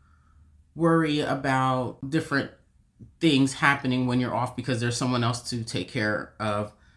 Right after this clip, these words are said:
to fill in your, your place, right? Now, sometimes perhaps someone, you get off at three, someone else gets off at four. Four fifteen, you get a call. "Oh, let me tell you about what happened in the last hour that you, you weren't there."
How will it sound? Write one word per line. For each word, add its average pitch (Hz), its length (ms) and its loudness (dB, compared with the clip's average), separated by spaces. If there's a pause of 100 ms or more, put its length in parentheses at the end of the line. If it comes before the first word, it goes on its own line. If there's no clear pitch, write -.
(460)
to 139 140 -2
fill 139 200 2
in 127 100 2
your, 110 220 -2
your 123 160 -2
place, - 400 -12
right? 139 280 -2 (840)
Now, 180 280 6
sometimes 185 920 0 (540)
perhaps 175 480 0
someone, 170 640 2
you 185 120 -6
get 175 180 0
off 170 180 2
at 131 160 -4
three, 165 320 -2
someone 226 340 -2
else 208 160 0
gets 175 200 -4
off 143 200 0
at - 100 -8
four. - 360 -10 (360)
Four 240 220 4
fifteen, 214 440 -2
you 190 60 -2
get 180 200 2
a 170 40 -2
call. 147 460 -2 (160)
"Oh, 277 220 6
let 247 100 4
me 254 100 6
tell 254 200 -2
you 226 80 -2
about 214 180 0
what 196 120 -2
happened 202 320 0
in 190 100 -2
the 175 60 -2
last 180 340 0
hour 170 260 2
that 156 140 -2
you, 160 340 0
you 175 180 -2
weren't 160 280 2
there." 123 340 -4